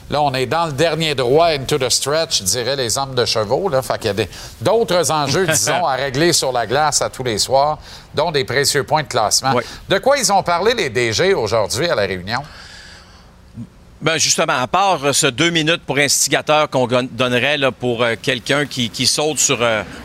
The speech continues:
Speaker 2: un agresseur, celui qui aurait
Speaker 1: Ouais.
Speaker 2: donné une, une grosse mise en échec, il y a, il y a, tu sais, moi, c'est toujours la reprise vidéo. Moi, j'ai un intérêt important pour, euh, les, les entraîneurs qui peuvent contester une décision sur la glace. Tu sais qu'on peut déjà le faire pour les bâtons élevés,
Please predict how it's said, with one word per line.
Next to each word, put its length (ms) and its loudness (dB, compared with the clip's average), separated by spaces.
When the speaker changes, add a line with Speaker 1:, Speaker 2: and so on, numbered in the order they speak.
Speaker 2:
un 160 2
agresseur, 540 0
celui 240 -4
qui 80 0
aurait 140 0
Speaker 1:
Ouais. 80 2
Speaker 2:
donné 120 0
une, 200 -4
une 120 -2
grosse 280 0
mise 160 -4
en 100 0
échec, 320 0
il 60 0
y 20 2
a, 100 -6
il 60 -6
y 20 -2
a, 40 -4
tu 80 -20
sais, 200 0
moi, 160 0
c'est 140 0
toujours 240 -2
la 100 2
reprise 440 -2
vidéo. 380 -8
Moi, 140 -4
j'ai 120 -2
un 120 0
intérêt 580 0
important 560 0
pour, 380 0
euh, 460 0
les, 200 -2
les 220 0
entraîneurs 500 0
qui 120 -16
peuvent 240 -2
contester 560 0
une 100 -2
décision 420 0
sur 160 -2
la 160 2
glace. 360 -4
Tu 80 -2
sais 160 2
qu'on 180 2
peut 120 2
déjà 260 4
le 60 0
faire 280 2
pour 140 -6
les 80 2
bâtons 480 0
élevés, 440 -2